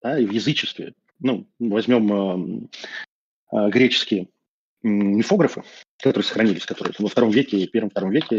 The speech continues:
римские исследователи записывали в разных регионах, где живут греки, мифы и легенды, да. И наши прекрасные стройные схемы Олимпа рассыпаются, что где-то главный у нас Аполлон, а где-то он бог солнца, а Гелиос вообще не знают, ну и так далее, да. Потому что много разных вариантов было, и это не мешало никогда язычникам.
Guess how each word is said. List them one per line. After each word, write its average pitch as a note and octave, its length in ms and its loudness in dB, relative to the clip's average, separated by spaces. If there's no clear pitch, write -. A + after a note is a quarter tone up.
римские A2+ 520 0
исследователи G2+ 600 0
записывали A#2 480 4
в G#2 60 4
разных A2+ 280 0
регионах, G2+ 400 -4
где G#2 300 -2
живут F2 160 -6
греки, B2 300 0
мифы G#2 320 0
и G2 60 -4
легенды, F#2+ 340 -4
да. E3+ 180 -4
И A2+ 60 2
наши A#2+ 240 2
прекрасные G2 760 0
стройные G#2+ 500 4
схемы G2 360 -2
Олимпа C#3+ 340 2
рассыпаются, - 500 0
что - 140 -20
где-то D3 380 0
главный G#2 360 -2
у F2+ 40 -10
нас - 140 -14
Аполлон, C3 480 -4
а A#2 60 -2
где-то B2+ 220 2
он C#3 80 4
бог B2+ 140 -2
солнца, B2 360 2
а - 20 -2
Гелиос A2+ 300 2
вообще G#2+ 240 -4
не G#2+ 100 0
знают, F#2+ 300 -6
ну E3+ 80 0
и - 40 2
так C#3+ 140 -8
далее, G#2 200 -4
да. F#3 80 0
Потому - 160 -8
что - 80 0
много D3 240 4
разных C#3+ 220 0
вариантов G3 340 -2
было, C3 180 6
и A#2+ 160 4
это E3+ 180 2
не B2 60 6
мешало G2 260 -2
никогда F2+ 220 -8
язычникам. A#2 400 -8